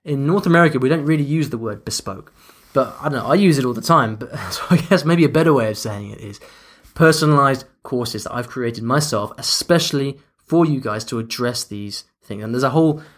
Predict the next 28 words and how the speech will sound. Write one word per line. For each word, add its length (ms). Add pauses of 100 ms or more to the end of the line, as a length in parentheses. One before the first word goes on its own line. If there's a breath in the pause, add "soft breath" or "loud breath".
(140 loud breath)
range 460
of 140
courses 340
and 60
materials 460
that 80
I 160
have 280
created 560
for 320
the 80
Fluent 300
Spanish 320
Academy 480 (260 soft breath)
and 140
that 60
I'll 120
create 480
on 380 (100)
an 300
ongoing 580 (460 soft breath)
basis, 340
'cause 140
I 80
want 200
you 80
to 80
have 160